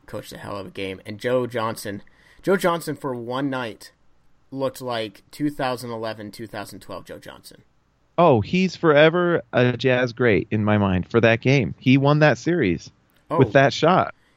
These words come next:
Speaker 1: Yeah, he, uh,
Speaker 2: And he was, like, five for six
Speaker 1: Yeah.
Speaker 2: on the floor or something like that, and he scored, like, twenty-something points. He was in-, incredible.
Speaker 1: This season where he took a big step back,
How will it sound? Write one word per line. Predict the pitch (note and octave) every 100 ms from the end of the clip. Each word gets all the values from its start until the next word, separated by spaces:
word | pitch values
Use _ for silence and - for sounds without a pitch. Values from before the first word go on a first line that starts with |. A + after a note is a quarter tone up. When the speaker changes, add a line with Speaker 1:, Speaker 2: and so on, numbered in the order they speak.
| -
Speaker 1:
Yeah, | C#3
he, | A#2+ G#3 - _ _ _ _ D#3
uh, | C#3+ _ _ -
Speaker 2:
And | F3+
he | F#3
was, | A3+ A#3
like, | A3 -
five | - E3+ G#3+
for | - F#3
six | - E3 D#3 - - - _ -
Speaker 1:
Yeah. | A#3 -
Speaker 2:
on | C3 B2+
the | A#2+
floor | C#3+ C3+
or | C3
something | B2+ B2+
like | B2+
that, | B2 B2 B2+
and | - A2+ A#2
he | A#2
scored, | - - C#3+
like, | C3 A#2
twenty-something | - E3+ F#3 - -
points. | - B2 A#2 A#2+ - - - D#3
He | D3
was | D#3 A2
in-, | G#2+ G2 F#2+
incredible. | A#2 - C3 A#2 F#2
Speaker 1:
This | - -
season | G#3 G#3 G3 E3+
where | D3+
he | D3+
took | F3+ F3
a | B2
big | A2+ D3 D3+
step | - D3+ B2
back, | A#2 B2+ F#3+